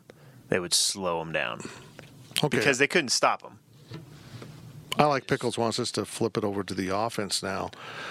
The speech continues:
Speaker 2: Um, is they ran about two-thirds of the time at North Dakota State. And, and I think that's skewed because they were ahead. And almost every game they were ahead, so they handed the ball off, ran the clock out, and got out of there with a four-touchdown victory. Hey, hey.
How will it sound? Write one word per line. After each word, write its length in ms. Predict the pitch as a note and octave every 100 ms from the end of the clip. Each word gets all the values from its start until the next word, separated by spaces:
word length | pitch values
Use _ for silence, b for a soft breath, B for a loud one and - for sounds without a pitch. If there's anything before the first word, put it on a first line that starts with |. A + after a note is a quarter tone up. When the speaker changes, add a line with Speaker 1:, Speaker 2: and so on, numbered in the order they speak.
| B -
Speaker 2:
Um, 560 | C3+ A#2 A2+ G#2+ G#2 - - - - - B B B B B -
is 260 | C#3+ B2+ - - - -
they 260 | F3 D3
ran 300 | D#3 C3+ A#2
about 220 | G2 F#2+ F#2+
two-thirds 380 | G#2+ F#2+ F#2 G2
of 60 |
the 60 | E2
time 340 | - - - -
at 120 | F2+ F#2+
North 180 | F2 -
Dakota 240 | - -
State. 280 | - - - - - - - - - -
And, 300 | C3 A#2+ - -
and 120 | E3
I 100 | F#3+
think 180 | G3+ -
that's 200 | C#3 -
skewed 360 | - D3 C3
because 260 | A#2 C3+ A#2
they 100 | C3
were 140 | A#2
ahead. 460 | G2+ A#2+ G2+ D2+ - B B B B
And 120 | - C#3+
almost 220 | D3+ -
every 160 | D3 D#3
game 240 | C3 B2+
they 80 | A#2+
were 120 | A2+
ahead, 340 | G#2 G#2 G#2 - B
so 200 | - -
they 40 | A#2
handed 280 | A2+ G#2+ G#2
the 60 |
ball 200 | F#2+ G2
off, 280 | F2+ F2+ -
ran 160 | G2+ F#2+
the 60 |
clock 280 | F2+ F#2 F2
out, 160 | F#2 F2
and 80 | F#2+
got 140 | F2+
out 80 | F2+
of 40 |
there 120 | F#2
with 160 | F#2 F#2+
a 100 | G2+ -
four-touchdown 560 | - G2+ G2 F#2 - G#2
victory. 400 | B2 - B2+ A#2+
Hey, 120 | - A2
hey. 200 | A2